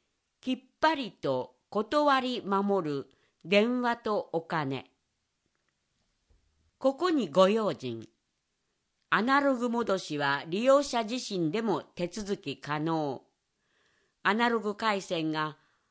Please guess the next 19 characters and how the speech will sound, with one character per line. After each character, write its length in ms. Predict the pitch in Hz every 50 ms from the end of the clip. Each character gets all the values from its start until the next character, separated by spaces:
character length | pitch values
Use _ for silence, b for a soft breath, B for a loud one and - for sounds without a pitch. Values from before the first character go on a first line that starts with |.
| _ _ _ _ _ -
ア 180 | - 185 220 262
イ 100 | 277 262
ピ 300 | - 262 269 254 226 202
ー 20 |
網 300 | 190 185 175 170 160 156
に 240 | 151 151 151 151 147
移 180 | - 175 180
行 320 | 170 - - 254 254 247 247
し 160 | 247 - -
て 140 | - 240 220
も、 220 | 180 139 117 - _ _ _ _ _ _ _ _ _
工 300 | - - 302 294 277 247
事 200 | - - 160 160
や 260 | 151 143 139 139 - - _ _
手 160 | - 185 208 208
続 320 | - 277 294 247 262 254
き 180 | - - 143 135
不 200 | - - 170 190
要。 420 | 202 208 202 190 170 156 139 -